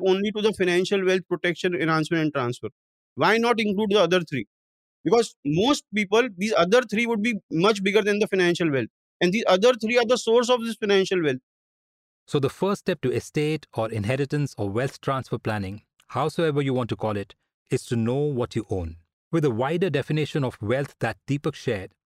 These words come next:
Speaker 2: it is safe to say that our estate includes four types of assets really. First and second are easy to guess, your physical and your financial assets. The third are all your digital assets, like mobile phone numbers, email I Ds, website U R Ls,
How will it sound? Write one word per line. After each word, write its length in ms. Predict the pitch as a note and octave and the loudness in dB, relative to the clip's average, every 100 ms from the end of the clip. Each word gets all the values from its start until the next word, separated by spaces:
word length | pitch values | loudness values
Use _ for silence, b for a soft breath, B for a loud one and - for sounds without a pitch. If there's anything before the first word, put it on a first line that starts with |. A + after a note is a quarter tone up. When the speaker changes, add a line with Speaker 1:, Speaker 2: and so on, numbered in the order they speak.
| _ _ - | _ _ -4
Speaker 2:
it 120 | E3+ | -2
is 100 | - | -2
safe 280 | - F#3+ - | -2 -2 -2
to 80 | D3+ | -4
say 200 | D3 C#3 | -2 -2
that 180 | C3+ | -2
our 120 | B2 A#2 | -4 -2
estate 540 | B2+ - - D#3 C#3+ - | -4 -4 -2 -2 -2 -4
includes 360 | A#2+ C3+ C3+ | -2 -2 -4
four 260 | - - E3+ | -6 -4 -4
types 320 | D3 C3+ - | -4 -4 -6
of 100 | A#2 | -6
assets 380 | A2 - G#2+ - | -8 -6 -8 -6
really. 280 | F#2+ E2+ - _ _ _ _ | -8 -8 -12 _ _ _ _
First 200 | G3+ G#3+ | -2 0
and 100 | G3+ | -2
second 360 | - F3 E3 D3+ | -2 -2 -2 -2
are 140 | B2+ - | -4 -2
easy 240 | B2 C3 | -2 -2
to 100 | A2 | -4
guess, 440 | F#2+ F2 - - _ _ _ _ - | -6 -8 -12 -20 _ _ _ _ -4
your 140 | A#2 | -2
physical 400 | - D#3 E3 F3 C#3+ | 0 -2 -2 -2 -2
and 140 | B2+ | -4
your 80 | A#2 | -4
financial 480 | B2 A2 A2 - F#2+ | -4 -2 -4 -4 -8
assets. 380 | - - - _ _ _ _ _ _ - | -8 -18 -20 _ _ _ _ _ _ -6
The 80 | B2 | -4
third 440 | - F#3+ D#3+ D3+ _ _ _ | 0 0 0 -4 _ _ _
are 160 | B2+ - | -6 -4
all 240 | - D#3+ E3 | -2 0 0
your 100 | C3 | 0
digital 380 | B2 A#2+ B2 | -2 -2 -2
assets, 400 | G#2 - F#2 - _ _ _ _ | -2 -6 -14 -18 _ _ _ _
like 200 | B2 B2+ | -4 -2
mobile 380 | B2+ B2 C#3+ D3+ | -2 0 0 -2
phone 240 | C#3+ C#3 A2+ | -2 -2 0
numbers, 500 | G#2 F#2+ F2+ - - _ _ | -2 -4 -8 -14 -20 _ _
email 300 | D3 D#3 D3 | -2 0 0
I 140 | A#2+ G2 | -2 -4
Ds, 320 | F2+ - - _ - | -8 -12 -20 _ -4
website 480 | A#2+ D3 - D3+ B2+ | -4 -4 -4 -4 -2
U 140 | A#2+ | -2
R 100 | G#2 | -2
Ls, 280 | F#2 F2 - | -4 -8 -14